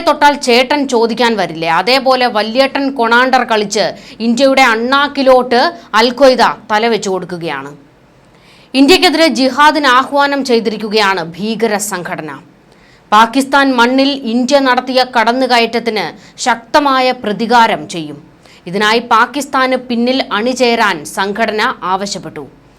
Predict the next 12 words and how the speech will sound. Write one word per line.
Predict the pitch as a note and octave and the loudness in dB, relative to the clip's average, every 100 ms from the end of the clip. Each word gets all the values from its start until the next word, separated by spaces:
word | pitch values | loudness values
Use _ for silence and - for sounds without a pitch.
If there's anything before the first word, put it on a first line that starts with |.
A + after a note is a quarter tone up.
| - - G3 | -20 -18 -8
ഈ | A3 G#3+ | -6 2
സാഹചര്യത്തിൽ | A3+ A#3 B3 A#3 A#3 G#3+ D#3 - - - G3 | 2 2 2 0 2 -2 -2 -10 -18 -4 -4
അൽ | G#3+ | 0
ഖ്വയ്ദ | A#3+ A#3+ A#3+ A#3+ | 2 4 2 2
കേന്ദ്രങ്ങളും | A#3 A#3+ B3+ B3 A#3+ A3+ C#4+ - - - A3 | 0 0 0 0 0 0 -4 -10 -20 -10 -2
ഇന്ത്യ | B3+ C4 B3 D3+ B2 G3+ | -2 4 4 4 0 -6
ഇനി | A3 A#3+ - G3 | -2 -2 -2 -4
ലക്ഷ്യമിടും | G#3 A#3 B3 A3 A3+ C4 G3+ | -4 -2 0 2 0 0 -4
എന്നുള്ള | A3 A3 A3 G#3 | -4 -2 0 -2
വിവരങ്ങളാണ് | G#3 A#3+ B3+ B3 A3 G3+ D#3+ - | -2 -2 -2 2 2 2 -4 -8
പുറത്തേക്ക് | G3 F#3+ F#3 F3 | -8 -6 -6 -4
വരുന്നത്. | D#3+ D#3 D3 | -6 -6 -14